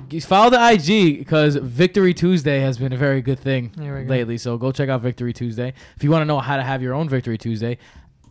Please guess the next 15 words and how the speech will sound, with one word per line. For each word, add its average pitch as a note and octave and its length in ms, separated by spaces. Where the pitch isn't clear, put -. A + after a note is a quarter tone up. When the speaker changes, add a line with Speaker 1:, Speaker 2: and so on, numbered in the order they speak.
Speaker 1:
uh, A2+ 160
broto C3+ 480
fantasy C#3 460
dot C3 340
com. E3+ 560
The B2+ 300
Broto C3+ 480
Fantasy C3 320
Podcast, B2+ 640
uh, A#2+ 240
is C3 180
live C3 580
every C3 260
single C3 440
Wednesday C3 600